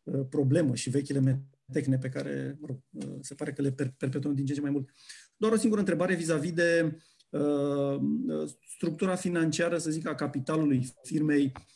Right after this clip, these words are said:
uh, tot așa uitându-mă pe, uh, de fapt, uh, uh, este o, uh, întrebare ușor, uh, care ține de, uh, gradul de îndatorare al companiei. Uh, tot din datele din, uh,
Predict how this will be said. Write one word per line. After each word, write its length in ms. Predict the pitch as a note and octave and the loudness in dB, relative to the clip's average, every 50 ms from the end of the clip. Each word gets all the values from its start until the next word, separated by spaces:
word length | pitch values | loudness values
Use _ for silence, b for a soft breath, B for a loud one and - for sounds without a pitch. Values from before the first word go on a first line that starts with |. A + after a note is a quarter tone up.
| B - | B -12
uh, 440 | - D#3+ D#3 D3+ D#3 D#3 D#3 D#3 D#3 | -6 -2 -2 0 0 0 0 0 -2
tot 140 | - G3 F#3+ | -2 -4 -4
așa 180 | F#3 - - | -4 -2 0
uitându-mă 580 | E3 D3+ C#3+ C#3 E3+ F3 D#3 D#3 D3+ D#3 D#3 D3 | 0 0 0 0 0 -2 0 0 2 2 0 0
pe, 500 | C3 - D#3 D3 D3 D3+ D3 D3 D3 C#3+ C#3+ C3+ C3 - | 0 0 2 2 4 4 4 2 2 0 0 -2 -2 -4
uh, 560 | D3+ C#3+ C#3+ C#3 C3+ C3+ C3+ C3+ C3 C#3+ D3 - - - | -4 -2 -2 -2 0 0 -2 -2 -2 -4 -6 -8 -10 -10
de 80 | F3 | -8
fapt, 300 | E3 - F3 - - - | -6 -4 -6 -6 -6 -4
uh, 460 | - E3 E3 D#3+ D#3+ D#3+ D#3 D#3 D3+ C#3+ C#4+ - - C#4+ | -2 0 0 0 0 0 0 -2 -2 -4 -6 -10 -12 -8
uh, 380 | - D3 C#3 C3 C3 C3+ C3+ C3+ - - B3+ - D3 | -6 -4 -4 -2 -2 -2 -2 -2 0 0 0 0 0
este 200 | D3 C#3+ C3+ D3+ | 0 0 0 0
o, 220 | D3+ D3 D3 D3 C#3 C3+ C#3+ | 2 4 4 4 2 2 0
uh, 180 | C#3+ C#3 C3+ C3+ - | 0 0 -2 -2 -2
întrebare 380 | C#3+ C3+ C3 C#3+ C#3+ D3+ D3+ | -2 -2 0 0 0 2 2
ușor, 320 | D3+ C#3 C3+ - - D#3 D3 C#3+ C#3 C3+ C3 B B B B B B _ _ - | 2 0 0 0 0 2 2 2 0 0 -4 B B B B B B _ _ -6
uh, 340 | - - C3 B2+ C3 B2+ B2+ C#3+ C#3 | -2 0 0 2 2 2 0 0 0
care 200 | - D3 D3 C#3+ | 0 2 2 2
ține 220 | C#3 - D#3 D3+ | 2 2 2 4
de, 260 | D3 D3 C#3+ C3+ C3+ C3 B B B B B _ | 4 4 4 4 2 0 B B B B B _
uh, 260 | - - - - - C#3+ - - - - - - - - - - | -4 -4 -2 -2 -2 0 0 -2 -2 -2 -2 -4 -4 -4 -6 -4
gradul 240 | - - D#3 D#3 E3 | 0 0 2 2 2
de 100 | D#3 D3+ | 4 4
îndatorare 480 | D3+ D3 D3+ C#3+ C3+ D3+ D3 D3+ D#3 D3+ | 4 4 4 2 0 0 0 0 0 0
al 100 | C#3 C3 | 0 0
companiei. 760 | C3 C#3+ C3+ C3 C3+ C3+ C3 C#3 C#3+ C#3+ C#3 C3 A#2+ - b b b b b b b b b _ _ | 0 0 0 2 4 4 6 6 6 6 6 6 4 0 b b b b b b b b b _ _
Uh, 640 | - D3 C#3 C#3 C3+ C3+ C3+ C3+ C3+ C3 C3 C3 C3 B2+ A#2+ A#2+ A#2+ C3 C3+ C#3 - C#3+ - | -2 0 2 4 4 4 4 4 4 6 6 6 6 6 6 4 4 2 2 2 0 -2 -4
tot 160 | - F#3+ G3 | -2 -2 0
din 320 | - E3+ E3 D#3 D3+ D3 C#3+ | 0 2 4 4 4 4 4
datele 360 | C#3 D#3+ D#3+ F3 D#3+ D#3 D3+ | 4 2 2 2 2 2 2
din, 260 | C#3 C3+ C#3+ C#3+ C#3+ | 2 4 4 4 4
uh, 600 | C#3 C3+ C3+ C3 C3 C3 A#2+ A#2+ C3+ B2 B2 B2 | 4 4 4 2 2 2 0 0 -2 -2 -2 -4